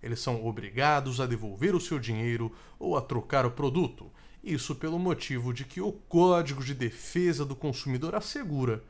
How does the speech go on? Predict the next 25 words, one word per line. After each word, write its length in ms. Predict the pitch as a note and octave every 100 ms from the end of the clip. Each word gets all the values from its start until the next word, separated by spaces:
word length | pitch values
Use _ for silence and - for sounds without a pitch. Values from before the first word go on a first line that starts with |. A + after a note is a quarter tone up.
| - - - -
que, 120 | F3+
independente 880 | D#3 D#3+ D#3+ C#3+ A2+ A2 D3 C#3 D3+
do 80 |
motivo, 640 | E3+ A3 - B2+ A2+ A#2+ B2 - -
você 260 | C#3+ - B2
tem 400 | - - E3+ C#3
direito 560 | A#2+ A#2 A#2 - B2 - - -
a 80 | C3+
se 160 | - C3+
arrepender 640 | A#2+ B2 A#2 G#2 C#3 F#3
da 100 | C#3
compra 560 | A#2+ B2 A#2+ A#2+ A#2 - - - -
quando 460 | E3 F3+ F3+ E3+ -
não 480 | D#3+ D#3+ F#3 G3 F#3
foi 400 | - - E3+ F3
até 460 | C#3+ - - C#3+ D3
a 100 | D#3
loja 500 | B2+ B2 B2 A2+ A#2+
para 440 | - G2+ G#2 G#2 - -
comprar. 640 | D#3+ A#2+ C#3 B2 G#2 - - - -
Contudo, 500 | - - F3+ G3 A#3+
lembre-se, 560 | D3+ C3+ A2 - A2 -
é 160 | D#3
necessário 840 | D3+ C#3 - A2 - B2+ A#2+ B2 A#2+
fazer 600 | - A#2 A2+ B2 B2